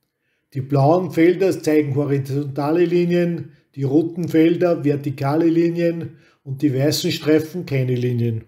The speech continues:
Die Mikroschrift wird angeblich mit Hilfe eines Lasers zwischen dem Motivfeld und dem umgebenden Randbereich eingraviert.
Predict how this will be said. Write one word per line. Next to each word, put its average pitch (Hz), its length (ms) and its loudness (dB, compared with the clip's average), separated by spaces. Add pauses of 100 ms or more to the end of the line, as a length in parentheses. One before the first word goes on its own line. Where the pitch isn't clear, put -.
(1800)
Die 156 80 6
Mikroschrift 180 1000 2
wird 180 220 2
angeblich 185 640 0
mit 170 160 -4
Hilfe 175 320 -2
eines 156 260 2
Lasers 170 540 0
zwischen 170 360 -6
dem 151 200 2
Motivfeld 185 840 0
und 143 220 -6
dem 156 160 4
umgebenden 156 680 0
Randbereich 151 800 -2
eingraviert. 127 760 -6